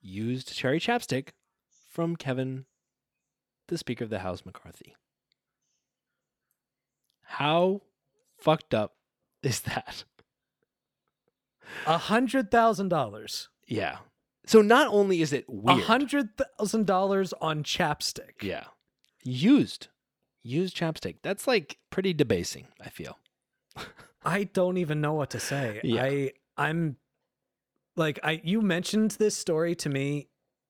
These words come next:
Speaker 2: yesterday.
Speaker 1: Yeah.
Speaker 2: And, like, I thought it was weird. I, I, you didn't mention the number.
Speaker 1: Yeah.
Speaker 2: I did not
Speaker 1: A hundred thousand
Speaker 2: realize
Speaker 1: bucks.
Speaker 2: it was a hundred thou-, Jesus Christ. That's, like, <laughs>
Speaker 1: Yeah.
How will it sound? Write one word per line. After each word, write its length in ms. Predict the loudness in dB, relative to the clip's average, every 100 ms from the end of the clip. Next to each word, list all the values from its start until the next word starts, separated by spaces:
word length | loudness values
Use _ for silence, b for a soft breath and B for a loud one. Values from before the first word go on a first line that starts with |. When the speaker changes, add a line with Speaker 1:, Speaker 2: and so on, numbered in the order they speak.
| -6
Speaker 2:
yesterday. 640 | -2 -2 -2 -2 0 0
Speaker 1:
Yeah. 240 | -2 -8 -12 -14 -4
Speaker 2:
And, 100 | -2
like, 140 | 0
I 80 | 0
thought 200 | 0 0
it 40 | 0
was 140 | -2
weird. 180 | -2 -2
I, 180 | -2 -4 -2
I, 220 | -4 -4 -8 -16 -4
you 100 | 0
didn't 260 | 2 2
mention 340 | 0 -2 0 0
the 100 | 0
number. 480 | 0 0 0 -2 -4
Speaker 1:
Yeah. 320 | -4 -2 -4 -10 _ _ _ _ _ _ _ _ _ _ _ _ -6
Speaker 2:
I 340 | 0 2 4
did 180 | 2 2
not 100 | 2
Speaker 1:
A 20 |
hundred 100 | 4
thousand 0 |
Speaker 2:
realize 300 | 2 4 4 2 0
Speaker 1:
bucks. 100 | -2
Speaker 2:
it 40 |
was 140 | 0 0
a 40 |
hundred 300 | -2 -2 -4
thou-, 120 | -4 -8 b b b b b _ _ _ _
Jesus 400 | -4 -2 -2 -4
Christ. 420 | -6 -2 -2 0
That's, 380 | -2 -2 -6 -10 _ _ _ _ _ _ _ _ _ _ _ _ _ -6
like, 300 | -2 -2 -4 _ _ -8
<laughs> 680 | -4 -4 -4 -8 -12 -4
Speaker 1:
Yeah. 240 | 2 2